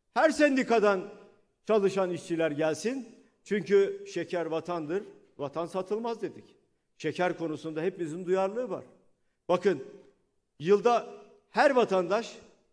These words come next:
vatandaşımız otuz beş kilo yaklaşık şeker tüketir. Bir kişi hariç. Sarayda yaşayan. O şeker kullanmıyor. O nedenle şekerin ne olduğunu bilmiyor. Balla besleniyor o. Bal, badem sütü,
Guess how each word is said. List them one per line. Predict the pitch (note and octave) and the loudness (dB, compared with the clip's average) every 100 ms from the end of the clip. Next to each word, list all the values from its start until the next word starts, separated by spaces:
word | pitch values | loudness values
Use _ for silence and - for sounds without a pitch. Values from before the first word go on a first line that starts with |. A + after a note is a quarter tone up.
| - | -6
vatandaşımız | E3 E3 E3 D#3 D3+ G3 A3+ - _ - | -4 -2 -4 -4 -6 -6 -8 -16 _ -4
otuz | G3 B3 G#3 | -2 -2 0
beş | C4 - | 0 0
kilo | G3 F3+ | -4 -2
yaklaşık | F3+ F#3 F#3 - G#3 | -2 -4 -8 -10 -6
şeker | G3 F#3+ F3 - | -4 -2 -6 -8
tüketir. | B2 A#2 - - _ _ _ _ E3+ | -14 -14 -16 -20 _ _ _ _ -12
Bir | - | -10
kişi | D3 D3+ | -10 -8
hariç. | A#2+ A#2 G2+ - _ _ _ _ _ _ _ _ _ | -6 -8 -10 -20 _ _ _ _ _ _ _ _ _
Sarayda | D3 C3+ B2 A#2+ | -6 -4 -4 -6
yaşayan. | A2 G2+ G#2+ G#2 G#2 _ _ _ _ _ _ _ _ | -10 -12 -18 -20 -20 _ _ _ _ _ _ _ _
O | - G3 | 0 0
şeker | G3 D#3+ E3+ C#3+ | -2 -6 -6 -8
kullanmıyor. | D3 B2+ B2 A2 G#2+ G#2 _ _ _ _ _ - | -8 -8 -10 -12 -18 -20 _ _ _ _ _ -10
O | E3 | -2
nedenle | A3+ B3+ A#3 F#3+ | 0 2 2 0
şekerin | F#3 - G#3 D4+ | 0 0 0 4
ne | C#4 | 6
olduğunu | A3 D3+ C#3+ A#2+ | 6 6 -4 -8
bilmiyor. | A2 G#2 G2+ - _ _ _ | -12 -16 -18 -20 _ _ _
Balla | B2+ F3+ F#3+ F3+ D3+ | 2 4 4 4 2
besleniyor | D3 - B2+ A#2+ A2+ | 0 -4 -8 -6 -8
o. | G#2+ G2+ - _ _ _ | -10 -16 -20 _ _ _
Bal, | D#3+ F#3 B3 | 2 2 4
badem | G#3 F#3 F#3+ G#3 | 4 4 4 0
sütü, | E3 E3 G3 C#4 | -2 -2 0 -2